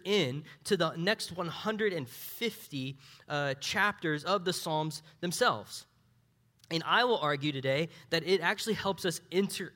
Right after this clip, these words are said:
in to the Christian life itself. And so what we see on the surface is that Psalm one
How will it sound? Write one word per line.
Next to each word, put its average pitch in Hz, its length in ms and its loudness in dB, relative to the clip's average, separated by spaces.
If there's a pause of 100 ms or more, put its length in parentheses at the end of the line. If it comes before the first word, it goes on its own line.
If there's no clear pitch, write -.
in 160 360 0 (220)
to 185 100 -6
the 160 80 0
Christian 165 560 0
life 160 300 -2
itself. - 580 -8 (1600)
And 196 120 4
so 208 160 4
what 240 280 6
we 269 120 0
see 208 360 0
on 170 160 0
the 156 80 -2
surface 139 720 0
is 156 80 -6
that 165 160 0
Psalm 240 420 0
one 185 380 2